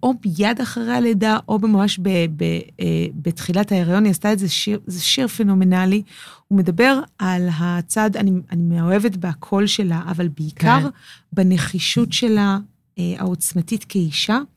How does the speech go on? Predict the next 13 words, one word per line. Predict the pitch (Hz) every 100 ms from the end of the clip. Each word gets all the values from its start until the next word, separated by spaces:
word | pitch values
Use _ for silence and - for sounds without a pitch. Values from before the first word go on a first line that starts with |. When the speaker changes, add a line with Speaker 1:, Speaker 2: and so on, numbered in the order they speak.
| _ - - _ _
Speaker 1:
יש | 202 220 -
לה | 247
דעה | 180 185 - 220
מאוד | 214 202 220 220
מוחלטת | 202 202 220 220 220 214 -
של | - 190
מה | 170 202
היא | 247 226
עושה, | 165 - 185 208 _ _
איפה | 208 214 277
היא | 254
רוצה | 214 208 214 190
להיות, | 180 175 160 180 294 - -